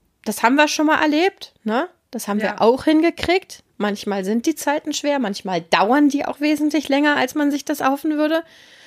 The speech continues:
Speaker 1: Aber ich hab einen
Speaker 2: Mhm.
Speaker 1: Mann an meiner Seite, der A, nicht sofort wegrennt und B, auch nicht die ganze Zeit sagt, "Könnte sie jetzt mal wieder lustig sein?" So, es ist auch, ne?
Speaker 2: <laughs> "Komm, wir fahren sofort nach Paris."
Speaker 1: Ja,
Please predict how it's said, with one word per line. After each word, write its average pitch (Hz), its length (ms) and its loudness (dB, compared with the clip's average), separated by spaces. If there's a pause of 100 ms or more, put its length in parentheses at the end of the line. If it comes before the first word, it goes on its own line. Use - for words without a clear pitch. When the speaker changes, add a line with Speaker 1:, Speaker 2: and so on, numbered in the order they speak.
(300)
Speaker 1:
Aber 254 280 2
ich 262 160 -6
hab 269 140 -6
einen 262 80 -4
Speaker 2:
Mhm. 247 60 0
Speaker 1:
Mann 269 440 2
an 240 140 -2
meiner 240 260 0
Seite, 240 600 0 (1300)
der - 240 -2
A, 220 200 4
nicht 285 180 0
sofort - 380 -8
wegrennt 254 500 -4
und 226 180 -6
B, 277 200 0
auch - 100 -4
nicht 247 160 -6
die 240 60 -8
ganze 240 220 -4
Zeit 220 60 -10
sagt, 220 200 -2
"Könnte 392 280 2
sie 403 60 4
jetzt 392 160 2
mal 339 100 4
wieder 311 180 4
lustig 392 380 2
sein?" 466 420 2 (440)
So, 262 180 -2
es 254 160 -2
ist - 220 -10
auch, 285 240 -2 (260)
ne? 254 120 0 (360)
Speaker 2:
<laughs> - 320 -18
"Komm, 523 200 0
wir 427 120 -6
fahren 403 300 -4
sofort 403 380 -6
nach 370 140 -10
Paris." 440 560 -6 (840)
Speaker 1:
Ja, 233 220 2